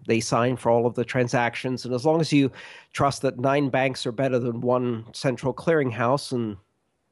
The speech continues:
won't cheat as much, then okay. But that system is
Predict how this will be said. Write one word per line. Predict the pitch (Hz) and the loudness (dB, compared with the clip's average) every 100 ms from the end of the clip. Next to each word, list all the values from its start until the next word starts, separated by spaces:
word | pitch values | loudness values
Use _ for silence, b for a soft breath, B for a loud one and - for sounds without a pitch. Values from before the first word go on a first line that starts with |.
| _ 139 | _ 0
won't | 135 143 | 2 2
cheat | - 151 131 | 0 0 2
as | 127 165 | 0 2
much, | 165 131 131 - | 2 2 -2 -2
then | 123 117 - B B B B | 0 0 -8 B B B B
okay. | 127 123 190 120 90 B B B B B _ _ _ 151 | -2 0 2 0 -2 B B B B B _ _ _ -18
But | 139 165 190 | 0 2 4
that | 202 - | 0 -2
system | 190 - 147 | -4 -2 -4
is | 135 110 - - | -4 -6 -16 -20